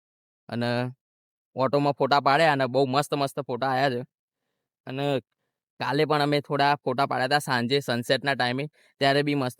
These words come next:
ફોટા આયા. ત્યારે અમે છે ને ઓટોમાં સિલેક્ટ કર્યું, એટલે સા-, સનસેટના ટાઈમે સારા ફોટા આયા. તો મેં પણ વિચાર્યું કે આપણે બપોરે છે ને જઈએ અને ફોટા પાડીને જોઈએ આઉટડોરમાં, તો એ ફોટા કેવા આવે છે. તો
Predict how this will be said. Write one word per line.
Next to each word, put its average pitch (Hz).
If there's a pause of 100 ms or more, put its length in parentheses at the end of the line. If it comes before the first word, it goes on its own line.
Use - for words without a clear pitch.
ફોટા 113
આયા. 107
ત્યારે 131
અમે 156
છે 165
ને 165
ઓટોમાં 143
સિલેક્ટ 127
કર્યું, 117
એટલે 139 (280)
સા-, 143 (120)
સનસેટના 185
ટાઈમે 185
સારા 175
ફોટા 175
આયા. 156
તો 160
મેં 151
પણ 175
વિચાર્યું 160
કે 160
આપણે 160 (340)
બપોરે 180
છે 196
ને 190 (180)
જઈએ 160 (440)
અને 135 (160)
ફોટા 139
પાડીને 147
જોઈએ 143
આઉટડોરમાં, 131 (140)
તો 143
એ 139
ફોટા 135
કેવા 117
આવે 110
છે. 110
તો 123